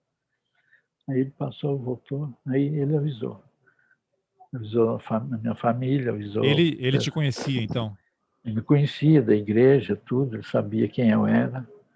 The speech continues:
Speaker 1: Eu era muito amigo do irmão dele, que era mais velho que ele, amigo dos pais dele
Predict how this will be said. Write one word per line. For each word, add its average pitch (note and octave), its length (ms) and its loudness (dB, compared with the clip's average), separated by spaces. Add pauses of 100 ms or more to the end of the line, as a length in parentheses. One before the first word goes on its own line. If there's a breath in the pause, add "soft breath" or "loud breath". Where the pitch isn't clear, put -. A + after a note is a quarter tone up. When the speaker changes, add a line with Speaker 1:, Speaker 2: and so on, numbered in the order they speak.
(560 soft breath)
Speaker 1:
Eu A2+ 100 0
era A2 120 2
muito A2+ 240 0
amigo A2+ 260 -2
do A2 340 -2
irmão A2 380 4
dele, A2 300 0
que G#2 100 -6
era G#2 100 -2
mais G#2 240 -2
velho G#2 220 -2
que - 160 -10
ele, A#2+ 280 -6 (500)
amigo A2+ 280 -4
dos - 200 -14
pais G#2+ 340 2
dele A2+ 260 -2